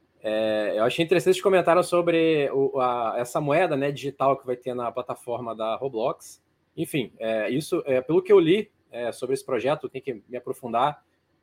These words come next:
é, é apenas uma moeda digital, ela não tá em blockchain, ela não seria considerada como uma cripto. Mesmo assim, lembrando que cripto como N F T é um instrumento, né? Então, se o Roblox criar um N F T, criar uma cripto, a gente tem que entender o que que é. É, seria o mesmo que você falar,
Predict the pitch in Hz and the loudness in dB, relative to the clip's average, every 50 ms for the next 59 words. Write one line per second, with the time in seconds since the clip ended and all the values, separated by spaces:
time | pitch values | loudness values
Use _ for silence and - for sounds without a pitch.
0 | _ - 110 110 113 117 117 113 113 117 - 135 135 - 143 170 175 165 190 185 | _ -8 -4 -2 0 2 2 2 2 2 2 0 0 0 -2 -2 -2 0 0 2
1 | 180 175 180 185 175 - 175 165 - - - 151 175 175 165 156 139 135 156 196 | 2 2 2 0 0 -2 -6 -8 -2 0 4 4 6 6 4 4 2 2 0 -2
2 | 190 - 175 175 160 151 151 147 - - - 147 143 151 143 135 135 151 160 - | -2 -2 -4 -4 -2 -2 -4 -4 -6 -8 -10 -8 -6 -4 -4 -4 -4 -6 -8 -8
3 | - 156 147 147 - 135 - 139 135 139 139 135 - 127 131 131 131 123 - _ | -6 -6 -6 -6 -6 -8 -6 -4 -2 -2 -2 -4 -8 -10 -8 -6 -8 -8 -10 _
4 | - 123 143 165 - _ - 196 202 _ _ _ _ _ _ _ _ _ 120 139 | -6 -6 -6 -6 -8 _ -10 -12 -12 _ _ _ _ _ _ _ _ _ 0 0
5 | 156 170 160 156 151 - 170 170 170 156 156 170 160 - 165 - - 160 196 240 | 2 2 0 0 0 -2 -2 -2 0 0 0 -2 -2 -4 -6 -6 -2 0 0 0
6 | 247 - 208 - - 185 185 175 165 165 165 160 - - 156 - - 156 180 196 | 0 -4 -8 -4 -2 0 0 2 2 2 0 -2 -4 -8 -10 -6 -2 0 0 2
7 | - 147 151 170 185 196 - - - 196 208 185 165 156 151 143 131 - 131 127 | 2 0 0 0 0 -2 -4 -6 -4 -4 -2 0 0 0 0 -2 -2 -4 -6 -6
8 | 123 127 127 - - 139 156 185 202 190 - - 208 202 208 190 151 151 151 151 | -6 -6 -6 -6 -4 -2 -2 -2 -2 -4 -4 -4 -2 -2 -2 -2 0 0 0 0
9 | 151 - - - - 135 143 147 143 139 139 127 - _ - 131 135 131 - 123 | 0 -4 -10 -10 -6 -4 -2 -2 -2 -2 -4 -6 -6 _ -4 -4 -4 -2 -4 -6
10 | 120 120 117 - - 123 143 160 - - 175 175 - - 156 160 - - 175 170 | -6 -6 -8 -4 -2 -2 -2 -2 -4 -6 -8 -8 -6 -8 -10 -10 -10 -10 -12 -10
11 | - 165 156 131 123 139 165 170 160 _ 170 180 - _ 180 156 139 120 101 - | -8 -6 -4 0 0 2 2 0 0 _ -6 -6 -2 _ 4 4 4 4 2 -2
12 | _ _ _ _ _ _ - - 98 - - 143 139 151 156 147 156 165 175 - | _ _ _ _ _ _ -10 -8 -8 -4 -2 0 2 2 2 2 2 2 0 -2
13 | - 175 165 - 160 147 147 147 143 | -4 -4 -2 0 2 4 4 6 4